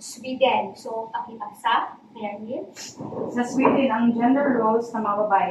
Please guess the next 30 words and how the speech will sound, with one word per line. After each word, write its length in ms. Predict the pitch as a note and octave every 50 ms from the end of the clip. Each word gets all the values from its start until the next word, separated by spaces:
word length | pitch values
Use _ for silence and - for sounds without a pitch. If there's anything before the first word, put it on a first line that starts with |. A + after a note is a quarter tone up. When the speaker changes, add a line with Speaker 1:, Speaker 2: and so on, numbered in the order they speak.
| F#3+ F#3
Speaker 2:
at 20 | G3 G3
lalaki 400 | F#3+ F#3 G3+ - - F#3+ F#3+ F#3+
ay 240 | F3+ F3+ F#3+ G3 G3
mas 240 | G3 G3 F#3 -
pantay 480 | - G3+ F#3+ F#3+ F3+ F3+ F3+ F3+ - F#3
kumpara 400 | G3 G3 - G3 F#3 F#3+ - -
sa 80 | - -
ibang 320 | F#3 F3+ F3+ F3+ F3+ E3
bansa. 320 | D#3+ D#3+ - - - - - - - F#3
Dahil 180 | G3 G3+ G#3 G#3
sa 100 | A#3 G#3
malalim 640 | G3+ G3 G3 G3 G#3 G#3+ A3+ A#3+ A#3+ B3 A#3+ A#3 A#3
na 400 | A3 G#3+ G#3 - B3+ B3+ - - - _ _ _
pagnanais 680 | - B3 B3 B3 B3 A#3+ A3+ A3 G#3+ - G#3+ A3 A3 - A3+
ng 120 | G#3 G3 F#3+
bansa 400 | G3 G3 - - G3 F#3 F#3 F#3
na 140 | F#3 F3+ F#3
itaguyod 480 | - G3+ G3 F#3+ G3+ G#3+ G#3+ G#3+ G#3 G3+
ang 120 | G3 G3+ G3 F3
gender 480 | E3 G#3 G3+ G3+ G#3+ G#3 G#3+ G#3+ G#3 G3+
equality, 480 | G3+ F#3 F3+ F3+ F3 - - D#3 D#3 - - _ - - -
sa 140 | G#3 F#3 -
Sweden 640 | - G#3+ G#3+ A3 A3 G3+ G3+ G#3 G#3 G#3 G#3 -
ay 400 | - F#3+ G3 G3+ A3 B3+ B3+ - - - _ _ _ _ _ _ _ _ _ A3
may 240 | A3+ A3+ C4+ D4
mga 320 | D4 C#4+ C4 B3+ A#3+ A#3 A#3 A#3+ - B3+
pag- 220 | B3 A#3+ A#3+ - - _ _ _ _
pagkapantay-pantay 1300 | - A3 A3+ A3+ A3+ - A#3+ A#3+ A#3 A#3 A3+ A3 A3 A3 A3 A#3+ A#3 - A3+ A3+ A#3 - - G#3 G3+ G3+
ng 80 | G3+ G3+ -
oportunidad 560 | - G#3+ - - G#3+ G#3+ G3+ F#3+ G3+ G3 G3